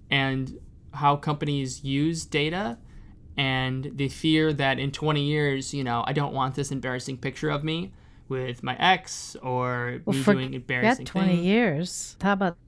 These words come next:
Speaker 2: six months?
Speaker 1: <laughs> Yeah, sure.
Speaker 2: <laughs>
Speaker 1: Um, that I, that I don't want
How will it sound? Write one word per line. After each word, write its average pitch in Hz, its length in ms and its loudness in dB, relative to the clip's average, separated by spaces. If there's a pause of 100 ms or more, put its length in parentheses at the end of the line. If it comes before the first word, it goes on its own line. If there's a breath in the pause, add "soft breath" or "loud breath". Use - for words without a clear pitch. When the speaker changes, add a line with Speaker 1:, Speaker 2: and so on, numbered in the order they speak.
(220)
Speaker 2:
six - 400 0
months? 170 600 4
Speaker 1:
<laughs> - 40 8 (1040 loud breath)
Yeah, 220 260 10
sure. - 340 2 (160)
Speaker 2:
<laughs> 226 180 8
Speaker 1:
Um, 156 220 6
that 160 100 6
I, 175 320 10
that 165 180 4
I 165 120 10
don't 190 260 8 (120)
want 165 240 4